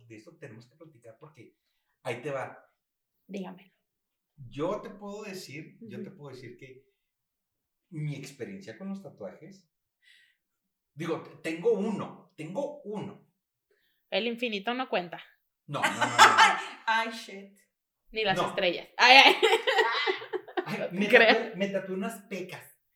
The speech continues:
Speaker 1: No, no, no,
Speaker 2: En
Speaker 1: o
Speaker 2: la
Speaker 1: sea,
Speaker 2: espalda. <laughs>
Speaker 3: Sí, yo tengo muchos también.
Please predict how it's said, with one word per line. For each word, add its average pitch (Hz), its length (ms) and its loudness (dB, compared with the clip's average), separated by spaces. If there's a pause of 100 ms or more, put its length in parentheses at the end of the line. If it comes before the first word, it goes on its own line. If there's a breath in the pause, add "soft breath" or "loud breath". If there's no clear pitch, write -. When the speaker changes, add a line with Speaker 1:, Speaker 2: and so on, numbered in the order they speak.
(300)
Speaker 1:
No, 151 140 -6
no, 170 100 -2
no, 160 60 -2
Speaker 2:
En 156 40 -2
Speaker 1:
o - 40 -2
Speaker 2:
la 240 80 4
Speaker 1:
sea, - 80 2
Speaker 2:
espalda. 285 400 6
<laughs> 339 640 2
Speaker 3:
Sí, - 240 -20
yo 180 240 -10
tengo 190 260 -8
muchos 170 460 -12
también. - 480 -18